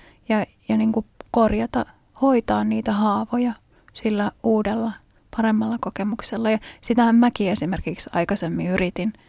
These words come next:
mutta mä tietoisesti teen sitä, niin se ei ollutkaan sitten ihan niin onnistunut. Mut musta ihanaa, että, että ihmiset kertoo, että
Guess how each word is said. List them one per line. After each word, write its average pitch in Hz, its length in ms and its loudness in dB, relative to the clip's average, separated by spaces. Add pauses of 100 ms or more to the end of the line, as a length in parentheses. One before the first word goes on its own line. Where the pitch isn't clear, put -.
(400)
mutta 208 340 -2 (260)
mä 214 140 -2
tietoisesti 226 800 0
teen 208 220 -4
sitä, 220 260 -4
niin 226 340 -2
se - 120 -6
ei 220 160 -2
ollutkaan 220 420 -6
sitten - 260 -10
ihan 220 200 0
niin 226 200 0
onnistunut. 226 580 -2
Mut 233 180 2
musta 254 280 2
ihanaa, 226 460 2
että, - 260 -4 (480)
että 220 380 0 (260)
ihmiset 233 440 4
kertoo, 226 460 0
että - 320 -8